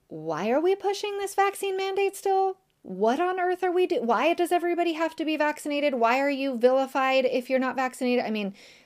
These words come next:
all of the information points towards vaccination is an injectable therapeutic,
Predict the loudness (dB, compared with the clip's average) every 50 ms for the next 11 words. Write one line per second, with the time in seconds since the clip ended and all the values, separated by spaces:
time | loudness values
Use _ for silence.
0 | _ _ _ _ _ 2 4 6 8 10 10 10 10 10 10 8 6 6 4 2
1 | 2 2 0 -2 -4 -2 -2 -2 -4 -4 -4 -6 -4 -4 -4 -6 -6 -8 -6 -2
2 | 0 2 2 2 0 -2 -8 -6 -2 0 2 2 2 0 -4 -4 -4 -2 -2 -2
3 | -2 -2 -2 0 0 0 0 0 0 0 -2 -2 -2 0 2 2 2 2 2 -2
4 | -4 -6 -8 -6 -2 0 0 0 -2 -2 -2 -2 0 2 2 2 2 2 0 -2
5 | -6 _ _ _ _ _ _ _ _ _ _ _ _ _ _ _ _ _ _ _
6 | _ _ _ _ _ _ _ _ _ -20 -20 _ _ _ _ _ -20 -6 -2 0
7 | 2 2 2 0 -4 -4 -4 0 2 2 0 0 -2 -10 -20